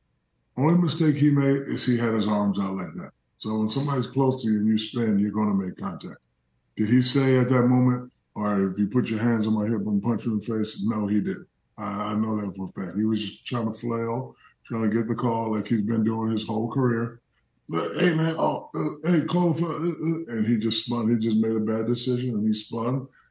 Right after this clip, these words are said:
like this. If he would have spun like this, he probably would have made low contact, but you did like this, and the guy was right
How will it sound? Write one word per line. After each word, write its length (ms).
like 220
this. 480
If 120
he 60
would 120
have 100
spun 260
like 200
this, 240
he 160
probably 220
would 120
have 80
made 160
low 220
contact, 360
but 200
you 80
did 180
like 240
this, 280
and 120
the 60
guy 240
was 220
right 220